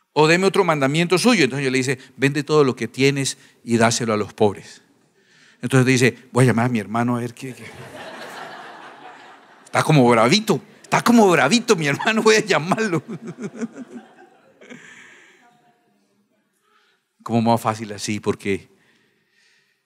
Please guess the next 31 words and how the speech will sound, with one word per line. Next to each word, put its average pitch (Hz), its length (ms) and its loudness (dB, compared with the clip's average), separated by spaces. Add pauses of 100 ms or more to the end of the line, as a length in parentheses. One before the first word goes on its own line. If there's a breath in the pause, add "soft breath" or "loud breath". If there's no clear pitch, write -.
(840)
el 117 100 4
estándar 131 440 0
que 117 100 -6
se 104 100 -10
espera 123 280 2
de 120 60 2
nosotros 113 420 -2
es 117 80 0
mayor, 120 420 4
porque 110 240 -2
también 113 440 4
al 135 120 -2
que 120 120 -8
mucho 127 300 0
se 120 160 -2
le 107 100 2
da, 113 160 4
mucho 120 280 -4
se 117 100 0
le 104 100 0
demanda, 107 400 2
y 107 120 0
Él 110 100 2
ha 120 60 -2
sido 117 260 -2
con 107 160 -12
nosotros 107 540 -4 (720 soft breath)
inmensamente 135 960 0
bueno, 117 320 2
¿o 104 80 2
no? 120 260 0